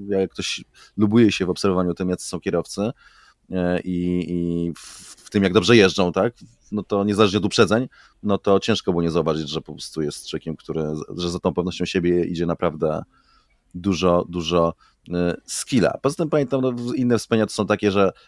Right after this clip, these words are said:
pamiętam, jak wygrał Grand Prix Hiszpanii w dwa tysiące szesnastym roku.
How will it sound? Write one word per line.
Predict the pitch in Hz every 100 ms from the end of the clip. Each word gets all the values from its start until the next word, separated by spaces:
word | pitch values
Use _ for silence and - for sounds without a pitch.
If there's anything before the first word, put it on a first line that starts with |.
| -
pamiętam, | 113 120
jak | 113 104
wygrał | 113 104
Grand | 104 98
Prix | 104
Hiszpanii | 98 - 113 98
w |
dwa | 87 95 98
tysiące | 107 104
szesnastym | 101 98 101 - 98
roku. | 92 - 95 127